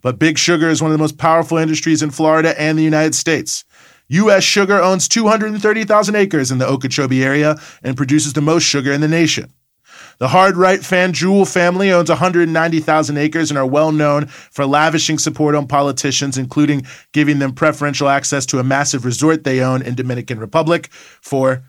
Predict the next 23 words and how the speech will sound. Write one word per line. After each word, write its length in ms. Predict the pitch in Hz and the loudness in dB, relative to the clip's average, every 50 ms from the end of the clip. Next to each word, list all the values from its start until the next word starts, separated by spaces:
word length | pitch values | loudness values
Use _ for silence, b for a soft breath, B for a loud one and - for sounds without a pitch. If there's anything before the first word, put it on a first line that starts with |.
| _ _ _ | _ _ _
preferential 520 | - 170 147 127 - 135 123 120 - 120 | -2 0 0 0 -2 -4 -4 -4 -6 -8
treatment 500 | 113 - - 240 247 - 143 143 151 - b b b b | -6 -2 -2 -2 -2 -2 -2 -4 -4 -6 b b b b
when 140 | b 110 127 | b -4 -4
it 100 | 139 131 | -4 -4
comes 240 | - 131 123 127 127 | -4 -6 -6 -4 -4
to 100 | - 131 | -6 -4
regulations 680 | 113 117 117 123 123 110 104 104 110 - 123 120 120 - - | -4 -4 -4 -6 -6 -6 -6 -6 -6 -6 -6 -8 -8 -6 -4
around 460 | 131 117 98 78 85 90 104 - - _ | -4 -4 -6 -8 -10 -10 -12 -14 -16 _
sugar. 460 | - - - 151 147 127 - - - _ _ _ _ _ _ _ _ B B B B B B | -12 -6 -2 -2 -2 -2 -4 -12 -14 _ _ _ _ _ _ _ _ B B B B B B
So 160 | B - 160 | B -2 -2
tangling 460 | 156 - 208 220 240 240 240 233 220 | 0 2 2 2 2 2 2 2 2
with 160 | 220 208 202 208 | 2 0 0 0
the 100 | 202 208 | 0 0
issue 200 | 202 - 214 196 | 0 0 2 2
of 60 | 190 | 4
agricultural 640 | 196 190 196 196 202 202 202 202 - - 180 170 160 | 4 4 2 2 0 0 0 0 0 2 2 2 4
runoff 460 | 160 180 185 185 175 165 170 170 143 | 4 4 4 2 2 2 0 0 -2
means 220 | 156 170 170 - | -2 -4 -4 -4
tackling 420 | - - 185 180 180 180 185 175 156 | -2 0 2 2 2 0 -4 -4 -2
some 180 | - 185 170 | -2 -2 -2
of 120 | 170 151 135 | -2 -2 -4
the 60 | 151 | -2
biggest, 500 | 123 - 185 180 208 208 196 - - | 0 0 0 2 0 -2 -2 -4 -8